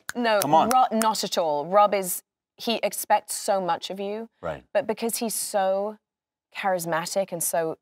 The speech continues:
Speaker 1: charming, you, you can't bear to let him down. So I drilled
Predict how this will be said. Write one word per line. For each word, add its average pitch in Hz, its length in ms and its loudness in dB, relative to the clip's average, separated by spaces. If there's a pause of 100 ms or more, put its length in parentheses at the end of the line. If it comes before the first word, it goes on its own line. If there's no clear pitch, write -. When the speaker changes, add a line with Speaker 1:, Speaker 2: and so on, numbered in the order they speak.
Speaker 1:
charming, 175 760 -2
you, 208 380 -2
you 226 100 -2
can't 214 340 -2
bear 175 200 4
to - 120 -6
let 147 220 -6
him 143 100 -14
down. 135 300 -10 (260)
So 185 280 -2
I 196 240 4
drilled 185 580 0